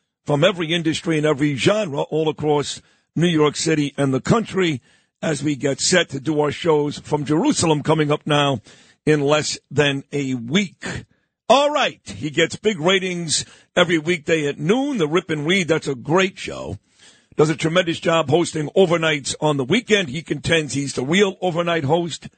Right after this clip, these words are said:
not Frank Morano. And, of course, he does his best work right here alongside me every morning,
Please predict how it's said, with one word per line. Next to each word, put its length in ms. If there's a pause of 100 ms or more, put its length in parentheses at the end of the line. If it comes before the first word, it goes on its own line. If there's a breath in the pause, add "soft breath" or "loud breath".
(240)
not 200
Frank 300
Morano. 560 (460)
And, 160
of 80
course, 260
he 80
does 280
his 340 (340 soft breath)
best 300
work 240
right 160
here 140
alongside 640
me 380
every 380
morning, 380